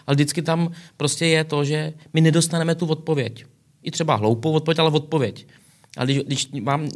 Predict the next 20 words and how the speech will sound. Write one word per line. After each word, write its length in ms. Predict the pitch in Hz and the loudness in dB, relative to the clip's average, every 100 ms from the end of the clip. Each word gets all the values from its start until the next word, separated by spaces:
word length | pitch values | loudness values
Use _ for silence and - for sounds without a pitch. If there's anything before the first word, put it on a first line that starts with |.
| 107 | -8
někdo 380 | 101 135 139 | -4 0 2
mlčí, 480 | 135 143 143 - 143 | 4 4 4 0 -2
přehlíží, 640 | 131 139 135 151 147 139 | -4 0 2 2 0 0
nereaguje, 640 | 131 127 147 139 135 131 123 | 0 2 2 0 0 0 0
anebo 260 | 127 135 | -2 -2
začne 300 | 135 127 143 | -2 -6 -6
být, 320 | 143 139 139 104 | -4 -4 -6 -12
eh, 120 | 98 | -10
agresivní, 760 | - 117 123 - 147 135 143 139 | -8 -4 -4 -2 -4 -4 -6 -8
no 80 | 139 | -8
tak 140 | 151 | -8
se 80 | 156 | -6
samozřejmě 360 | 156 151 147 151 | -4 -2 -2 -4
přihlásíme, 540 | 147 139 139 143 143 | -2 -2 -2 -2 -2
bráníme 380 | 131 113 117 120 | -2 -2 -4 -4
a 40 | |
tím 120 | 117 | -4
se 60 | 123 | -4
to 80 | 123 | -6
prodlužuje. 440 | 113 110 117 104 | -6 -6 -4 -6